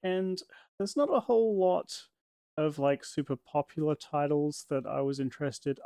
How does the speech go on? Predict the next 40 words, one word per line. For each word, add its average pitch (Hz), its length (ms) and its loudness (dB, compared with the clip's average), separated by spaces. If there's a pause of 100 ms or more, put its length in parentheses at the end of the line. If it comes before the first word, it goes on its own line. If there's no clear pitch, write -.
(240)
other 226 240 4
than 190 640 0
Roller 156 340 4
Coaster 143 400 -2
Tycoon 123 640 -2
two, 117 360 -6
which - 380 -6 (340)
a 151 60 0
number 214 360 6
of 180 160 2
my 151 120 6
friends 135 420 0
loved 127 340 2
to 135 80 -4
bits, - 520 2
and 156 140 -4
I 143 80 2
remember 139 440 2
playing 127 480 0
a 127 100 -4
demo 131 520 2
of 123 160 -4
when 123 120 -6
I 117 80 -6
was 117 180 -8
a - 60 -12
kid. 139 460 -2 (460)
But, 135 220 2 (100)
uh, 135 460 2
you 143 140 0
know, 131 240 0 (180)
this 156 300 0
is 165 100 0
a 151 80 2
game 139 260 2
that 131 100 0
I 123 80 2
haven't 131 320 -2
really 131 280 0
sunk 135 280 -4